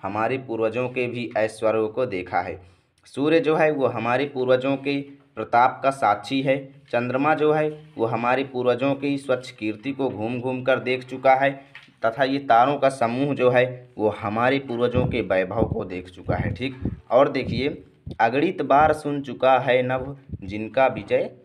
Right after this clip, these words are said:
घोष रण गर्जन, यानी कि अगणित मतलब असंख्यों बार, जिसकी कोई संख्या न की जा सके। सुन चुका है नभ मतलब आकाश, ये आकाश अनेकों बार सुन चुका है, जिनका विजय घोष रणगर्जन, यानी कि हमारे पूर्वजों के विजय घोष मतलब विजय के गीत, ठीक,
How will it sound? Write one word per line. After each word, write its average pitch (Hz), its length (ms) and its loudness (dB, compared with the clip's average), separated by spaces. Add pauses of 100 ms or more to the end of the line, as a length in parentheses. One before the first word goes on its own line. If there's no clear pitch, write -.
घोष 104 300 -4
रण 87 200 -6
गर्जन, 87 360 -8
यानी 127 220 -4
कि 151 280 -10
अगणित 131 360 0
मतलब 131 380 -6
असंख्यों 123 560 0
बार, 120 240 4
जिसकी - 300 -4
कोई 117 200 -6
संख्या 107 420 -4
न 95 180 0
की 95 140 -6
जा 98 140 -2
सके। 107 360 -6 (300)
सुन 151 280 -2
चुका 135 340 2
है 127 220 2
नभ 123 220 0
मतलब 117 420 -2
आकाश, 107 460 2 (280)
ये 131 220 -2
आकाश 123 560 2
अनेकों 113 420 -6
बार 123 180 2
सुन 110 260 -10
चुका 113 340 0
है, 117 140 0 (340)
जिनका 107 340 0
विजय 120 380 0
घोष 101 320 -6
रणगर्जन, 92 540 -6
यानी 113 200 -10
कि 123 120 -10
हमारे 107 340 -6 (120)
पूर्वजों 107 420 -4
के 127 180 -6 (340)
विजय 113 300 0
घोष 123 280 -4
मतलब 127 500 -4 (180)
विजय 107 320 -6
के 107 160 -10
गीत, 92 360 -12
ठीक, 135 200 -6